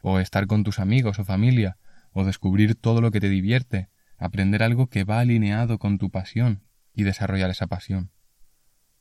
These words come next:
Así que si sientes que lo que haces no lo disfrutas,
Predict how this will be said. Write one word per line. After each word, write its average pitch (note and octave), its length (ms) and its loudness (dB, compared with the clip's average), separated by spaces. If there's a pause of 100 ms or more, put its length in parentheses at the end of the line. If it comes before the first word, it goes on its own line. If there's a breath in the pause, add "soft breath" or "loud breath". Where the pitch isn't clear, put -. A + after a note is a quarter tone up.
(540 soft breath)
Así A#2 180 -4
que A2+ 120 2
si G#2+ 100 4
sientes B2+ 340 4
que D3 120 2
lo C3+ 80 4
que A2+ 160 2
haces G2+ 320 0
no G#2+ 160 4
lo A#2 100 4
disfrutas, G2+ 680 -2